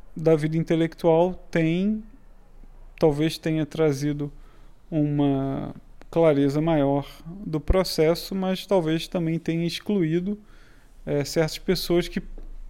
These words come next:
poderiam ser, talvez, mais interessantes para os alunos do que algumas, não digo todas, obviamente, mas que algumas pessoas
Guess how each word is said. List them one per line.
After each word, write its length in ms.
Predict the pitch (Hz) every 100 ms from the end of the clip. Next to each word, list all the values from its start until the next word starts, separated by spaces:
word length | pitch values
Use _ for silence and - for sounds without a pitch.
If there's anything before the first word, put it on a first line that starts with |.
| -
poderiam 540 | 175 165 170 151 165
ser, 340 | 170 - 147 160
talvez, 560 | - 165 143 139 143
mais 300 | 143 147 147
interessantes 640 | 156 147 160 165 - 147 -
para 220 | - 151
os 100 | 147
alunos 640 | 165 147 151 165 175 - - - - - - - -
do 140 | 160
que 520 | - 160 156 165 185 -
algumas, 880 | 165 165 151 156 156 165 180 - - - -
não 260 | 156 156
digo 220 | 143 147
todas, 420 | 190 147 147 151 143
obviamente, 560 | 143 185 175 160 -
mas 220 | 180 180
que 120 | - 196
algumas 360 | 180 170 170
pessoas 520 | - 170 - 156 156